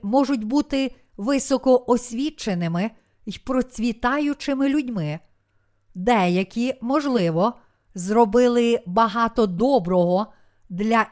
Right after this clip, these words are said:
інших, але не розуміючи й не маючи віри в Божу праведність, вони не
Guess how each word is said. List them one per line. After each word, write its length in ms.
інших, 640
але 500
не 260
розуміючи 960
й 240
не 180
маючи 920
віри 640
в 140
Божу 400
праведність, 840
вони 680
не 300